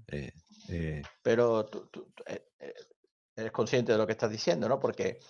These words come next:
Speaker 2: es lo que se hace hoy día. Hay gente que dice que trabaja un karate muy tradicional y clásico y compite a la vez. No hay contradicción en su mente, pero sí lo hay. Hay metodologías que son opuestas.
Speaker 1: Claro.
Speaker 2: Y los resultados se ven. Y ellos ya lo hacían eso. Es decir, que,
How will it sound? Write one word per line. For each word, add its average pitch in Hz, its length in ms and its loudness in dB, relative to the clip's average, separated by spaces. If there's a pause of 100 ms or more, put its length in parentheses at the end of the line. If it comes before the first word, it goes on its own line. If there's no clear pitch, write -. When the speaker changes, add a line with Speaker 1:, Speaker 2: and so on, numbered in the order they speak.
(240)
Speaker 2:
es - 120 -4
lo 127 120 4
que 131 100 2
se - 100 0
hace 107 180 -2
hoy 107 140 -4
día. 147 340 4 (100)
Hay - 140 -12
gente 117 260 -2
que 107 100 0
dice 101 220 -4
que 104 80 -4
trabaja 113 440 0
un 95 160 -8
karate 104 380 2
muy - 180 -8
tradicional 101 520 -4
y 107 40 -4
clásico 143 720 2
y 127 80 -8
compite 127 480 2
a 98 80 6
la 98 80 2
vez. 143 320 8 (480)
No 107 120 2
hay 117 100 6
contradicción 117 540 4
en 117 60 -2
su 117 140 0
mente, 123 280 2
pero 110 240 6
sí - 240 0
lo 113 220 10
hay. 123 260 8
Hay 98 180 0
metodologías 110 640 0
que 143 80 -8
son 120 200 -10
opuestas. - 440 -6 (400)
Speaker 1:
Claro. 131 280 8
Speaker 2:
Y 139 140 8
los 135 160 12
resultados 127 680 8
se 117 160 4
ven. 131 320 6 (240)
Y 123 160 6
ellos 135 220 6
ya 151 140 10
lo 139 100 8
hacían 131 440 0
eso. - 220 -12
Es - 80 -10
decir, 107 240 -6
que, 98 260 -2